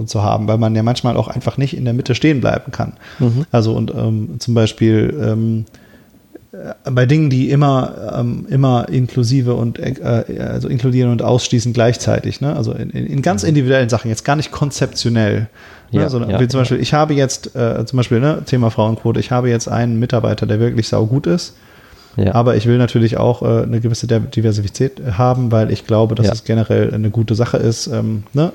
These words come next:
Speaker 1: äh, den, den Status quo da auch mit aufzubrechen. Dann, dann muss
Speaker 2: Mhm.
Speaker 1: ich ja handeln, ne? Oder, ähm, ich bin in einem Leitungsgremium von einer Gemeinde und wir entscheiden jetzt, äh, lassen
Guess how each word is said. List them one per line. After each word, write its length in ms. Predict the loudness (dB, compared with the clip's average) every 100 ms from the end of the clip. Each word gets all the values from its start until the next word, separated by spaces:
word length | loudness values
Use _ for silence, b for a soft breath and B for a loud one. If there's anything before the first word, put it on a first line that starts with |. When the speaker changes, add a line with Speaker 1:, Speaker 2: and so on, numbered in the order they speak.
| -6
Speaker 1:
äh, 640 | -8 -6 -8 -6 -6 -4 -4
den, 260 | -2 -2
den 280 | -2 -2 -4 B B B B -8
Status 380 | -2 0 0
quo 160 | 0 2
da 100 | 2
auch 180 | 0 -2
mit 120 | -4 0
aufzubrechen. 720 | -2 -2 -8 -4 -4 -4 -14 _
Dann, 180 | -8 -8 -6
dann 140 | -2
muss 160 | 0 2
Speaker 2:
Mhm. 60 | 2
Speaker 1:
ich 40 |
ja 320 | 4 2 2
handeln, 460 | 0 0 0 0 -6 -4
ne? 160 | -4 -4 B B
Oder, 360 | 2 4 4 4 2
ähm, 240 | 4 2
ich 160 | 0 0
bin 240 | 0 0
in 160 | 0 -2
einem 580 | 0 0 2 2 0 -2
Leitungsgremium 840 | -2 0 0 -2 -4 0 2 2 2
von 160 | 0 -2
einer 200 | 0 2
Gemeinde 520 | 4 4 4 2 0
und 220 | -4 -2
wir 80 | -2
entscheiden 420 | -2 0 0 2
jetzt, 400 | 2 0 -6 -16 -10 -4
äh, 240 | -2 -4 -6 -2
lassen 420 | -2 -2 -10